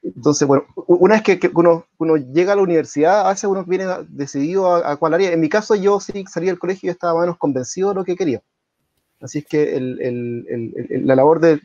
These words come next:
y, y de mis profesores, el, el, el, en mi caso yo estudié en la Católica de Chile, el, eh, el, el, fue básicamente ver, tratar de verme reflejado un poco en, en, en lo que ellos hacían, cómo <laughs> uno se iba a ver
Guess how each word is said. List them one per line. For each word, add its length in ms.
y, 260
y 20
de 360
mis 140
profesores, 460
el, 200
el, 260
el, 180
en 60
mi 60
caso 160
yo 60
estudié 180
en 60
la 80
Católica 420
de 120
Chile, 240
el, 580
eh, 420
el, 360
el, 100
fue 120
básicamente 560
ver, 260
tratar 200
de 140
verme 360
reflejado 500
un 80
poco 340
en, 280
en, 160
en 100
lo 60
que 100
ellos 160
hacían, 360
cómo 180
<laughs> 60
uno 300
se 120
iba 120
a 40
ver 180